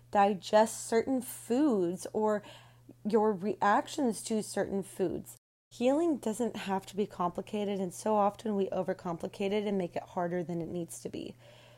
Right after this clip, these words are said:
Start with real food. So this year, a way that you can navigate your wellness and peace is just make it as simple as possible. Start with real food.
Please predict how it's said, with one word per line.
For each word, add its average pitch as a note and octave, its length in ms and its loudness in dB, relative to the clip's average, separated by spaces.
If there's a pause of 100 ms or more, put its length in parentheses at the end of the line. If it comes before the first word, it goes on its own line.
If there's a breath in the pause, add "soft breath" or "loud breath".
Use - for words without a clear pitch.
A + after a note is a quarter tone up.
(160 loud breath)
Start G#3+ 380 6
with C#4+ 180 0
real G3+ 220 6
food. - 420 -8 (360)
So F#3+ 460 4
this G#3+ 480 2
year, - 340 -2 (300 soft breath)
a G3+ 80 2
way G#3 180 4
that C#4+ 200 2
you A3 100 0
can F#3+ 520 -4 (220)
navigate F#3+ 680 0
your G3+ 140 -2
wellness F3+ 440 -2
and F3+ 140 -4
peace A3 500 -8 (140)
is F#3 180 -4
just C#4 480 -4
make A3 300 0
it C#4+ 40 -2
as D4+ 160 -4
simple F#3+ 400 -4
as F3 140 -8
possible. - 640 -6 (400 soft breath)
Start - 340 0
with A#3 180 -4
real C4+ 160 4
food. G#3+ 420 0